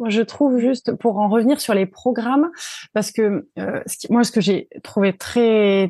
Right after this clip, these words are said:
agréable dans le programme, c'est que chaque année, vous avez cette convention. Donc, imaginez que, euh, la première année, vous aviez imaginé, euh, la formation sur trois ans d'une telle manière, mais ça s'est pas passé autre chose, ou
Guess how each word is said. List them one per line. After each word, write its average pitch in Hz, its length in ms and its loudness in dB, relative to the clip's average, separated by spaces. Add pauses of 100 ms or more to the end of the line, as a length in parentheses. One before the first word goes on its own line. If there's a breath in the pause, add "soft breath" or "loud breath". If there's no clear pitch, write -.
(160)
agréable 208 460 2
dans 196 100 -2
le 185 60 -2
programme, 240 400 0
c'est 208 140 -2
que 190 80 -8
chaque 262 280 -2
année, 254 220 4
vous 240 160 2
avez 220 180 0
cette 220 240 -4
convention. 202 520 -2 (540 loud breath)
Donc, 202 120 0
imaginez 247 640 4
que, 226 100 -4
euh, 202 420 2
la 202 120 2
première 220 420 0
année, 240 260 4
vous 220 140 2
aviez 196 220 0
imaginé, 208 760 0
euh, 180 520 0
la 196 220 2
formation 202 400 -2
sur 180 160 -8
trois 208 380 0
ans 226 200 -4 (360)
d'une 190 340 2
telle 233 220 2
manière, 233 340 2
mais 185 80 0
ça 185 120 -4
s'est 190 220 -4 (120)
pas 220 100 0
passé 208 300 -4
autre 202 240 -2
chose, 254 260 0
ou 202 100 2